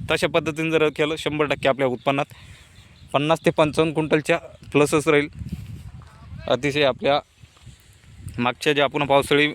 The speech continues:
अ, नियोजन केलं होतं, त्यामधून आपल्याला एकरी साडेपाच ट्रॉल्या, अ, उत्पन्न निघलं कंचाईचं. तर हे आपण टा-, ट्रॉलीला सरासरी नऊ क्विंटल बी पक-, पकडली, तर आपलं पन्नास ते पंचावन्न क्विंटल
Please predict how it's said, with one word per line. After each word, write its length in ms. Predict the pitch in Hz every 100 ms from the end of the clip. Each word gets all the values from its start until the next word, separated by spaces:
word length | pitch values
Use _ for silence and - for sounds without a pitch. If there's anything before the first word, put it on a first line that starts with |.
| -
अ, 140 | 131
नियोजन 320 | 120 127 139
केलं 180 | 139 147
होतं, 180 | 143 131
त्यामधून 320 | 135 127 135 139
आपल्याला 320 | 123 131 131 - - - 131
एकरी 220 | 123 143
साडेपाच 420 | 135 120 123 143 -
ट्रॉल्या, 300 | 127 127 147 - 117 - - - - -
अ, 240 | - 120 120 - -
उत्पन्न 320 | 147 - 147
निघलं 300 | 143 147 123 143 - - - - - - -
कंचाईचं. 460 | 135 123 139 120 151 _ - - - - - -
तर 100 | 143 156 - _ _ - - - - - - - - - - -
हे 120 | 139
आपण 320 | 127 151 156 151
टा-, 180 | 135 135 -
ट्रॉलीला 580 | 131 - 139 147 156 160 - - - - - - -
सरासरी 380 | - 139 151 156
नऊ 140 | 151 156
क्विंटल 300 | 165 160 156
बी 100 | 156
पक-, 280 | 156 135
पकडली, 460 | - - 139 135 135 - - - - - 127
तर 40 |
आपलं 240 | 135 -
पन्नास 380 | 151 139 143 151
ते 40 | 147
पंचावन्न 440 | 151 143 151 147
क्विंटल 260 | 143 131